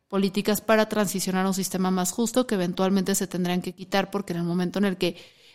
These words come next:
aplanamos el suelo y todas las personas tienen las con-, las mismas condiciones y oportunidades para acceder a puestos de poder, entonces ya no tenemos que implementar políticas, porque quiere decir que llegan las personas más capaces. Sin embargo, este no es el caso.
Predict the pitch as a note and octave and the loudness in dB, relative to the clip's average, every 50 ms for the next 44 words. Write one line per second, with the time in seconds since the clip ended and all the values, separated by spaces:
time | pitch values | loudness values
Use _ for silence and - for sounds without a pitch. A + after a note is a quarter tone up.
0 | _ - - F#3+ F#3+ G3+ G3 G3 G3+ G#3 G#3+ A3 G#3+ - A3 G3+ G3+ - - A3+ | _ -4 -4 -2 2 2 2 4 4 4 6 4 4 4 2 2 2 2 2 2
1 | A3 G#3+ G3+ G#3 - G3 F#3+ G3 G3+ G3 - - G3 F#3+ - G#3+ G#3 G#3 G3 G3+ | 4 4 2 2 2 2 4 4 2 0 0 -2 -4 0 0 2 2 2 0 0
2 | - G3 G3 G3+ G3+ G3+ F#3+ - - - G3 G3 F#3+ - - G3 G3 F3+ G#3+ G#3+ | 0 0 2 2 2 2 0 0 -2 -2 0 0 0 0 0 0 2 6 6 8
3 | G#3+ A3 A3+ A3+ A3 - - A#3+ A#3 A#3 A3 A3+ G#3+ G#3 G3+ G3 F3+ F#3+ F#3+ - | 10 10 8 8 4 2 4 4 4 4 4 2 2 2 4 4 2 2 0 0
4 | G#3 - - G#3+ G#3 G#3 G#3 G3+ G3 G3 F3+ F3+ - - F3 F3 E3+ - - G3 | -4 -2 0 2 2 4 4 4 4 2 2 0 -2 -4 -4 -4 -4 -2 -2 0
5 | F#3+ F#3+ F#3+ G3 G3 - F#3+ F3+ F#3 G3 G3 G#3 G#3 - A#3 A#3 A#3 A3+ A#3 A#3 | 2 2 2 2 2 0 -2 -2 -2 -2 -2 -2 -2 0 2 2 2 2 0 -2
6 | - - - - - _ _ _ - A3 G#3+ G3+ G#3+ G3+ G#3 G#3 G#3 G#3 G3 F#3+ | -10 -20 -20 -20 -20 _ _ _ 4 4 6 8 8 6 6 2 2 2 2 2
7 | F#3 F#3+ F#3 - - G#3+ G3 F3+ F#3+ F3+ F#3 F3+ F3+ - F3 F3 E3+ - G3+ G#3 | 2 0 0 0 0 0 2 2 0 0 0 0 0 0 -2 -2 0 -2 0 2
8 | A3 A#3+ - - G#3+ - A#3 A#3 A#3 - - F3+ - D#3+ D#3 - F3 E3+ F3 F#3 | 2 2 2 0 0 2 2 2 2 0 -6 -6 -6 -8 -6 -4 -2 0 2 2
9 | G#3 A#3 - C4+ C4+ B3+ C4 - G#3 F#3 - - F#3+ F3+ E3+ E3+ F3 F3+ E3+ E3 | 2 2 2 2 2 2 0 -4 -4 -4 -2 0 0 0 2 2 0 0 -2 -2
10 | - - E3 - E3+ E3+ E3 E3+ F3+ F3 F3+ - - A#3 A3+ C#4+ C4+ - G3+ G3+ | -4 -8 -6 -4 -2 -2 -2 -2 -2 -2 -4 -4 -4 0 4 4 4 4 2 -4
11 | - - - B3 A3+ B3 B3 B3 C#4 C#4 C4 C#4+ C#4 C#4 - C4+ B3 A3+ G3 - | -6 -6 0 4 6 8 8 8 8 8 6 4 2 2 4 4 4 4 4 4
12 | - G#3+ A3+ - B3 A#3 - - - | 2 0 2 4 2 2 2 0 -6